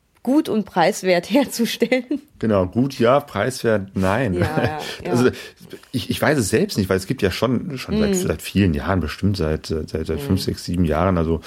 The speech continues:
Speaker 2: bezahlbare G-P-S-Systeme fürs, fürs Motorrad oder beziehungsweise viele, äh, fahren eben halt mit, mit Geräten, die,
Speaker 1: Ja.
Speaker 2: äh, eigentlich fürs, fürs Boot oder für, fürs Wandern gedacht sind. Wenn die,
Speaker 1: Mhm.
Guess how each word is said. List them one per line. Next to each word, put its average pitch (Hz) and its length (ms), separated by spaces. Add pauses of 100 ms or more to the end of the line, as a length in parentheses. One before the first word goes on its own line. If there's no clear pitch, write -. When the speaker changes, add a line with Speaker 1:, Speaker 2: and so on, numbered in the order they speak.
(260)
Speaker 2:
bezahlbare 87 640
G-P-S-Systeme 90 800
fürs, - 300
fürs - 240
Motorrad 82 480
oder 82 220 (320)
beziehungsweise 92 360
viele, 92 720
äh, 95 60
fahren 92 260
eben 92 160
halt 87 220
mit, - 420
mit 87 260 (140)
Geräten, 85 460
die, 85 360 (480)
Speaker 1:
Ja. 85 200
Speaker 2:
äh, - 20
eigentlich 90 400
fürs, - 360
fürs - 260
Boot 95 480
oder 90 180
für, 87 240
fürs - 280
Wandern 95 340
gedacht 92 360
sind. 95 200
Wenn 90 120
die, 85 160
Speaker 1:
Mhm. 190 200